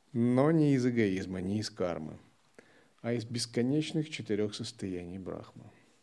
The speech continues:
Его сострадание не эгоистично,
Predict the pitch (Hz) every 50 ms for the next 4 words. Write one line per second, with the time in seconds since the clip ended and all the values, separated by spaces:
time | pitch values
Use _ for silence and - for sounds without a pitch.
0 | _ - - 98 98 104 113 113 - 113 - - - - 104 101 104 117 131 143
1 | 143 135 120 113 113 117 - - - - - - _ _ _ _ - - 135 147
2 | 147 147 143 139 147 151 147 139 - - - 170 151 - - - - 90 85 80
3 | 78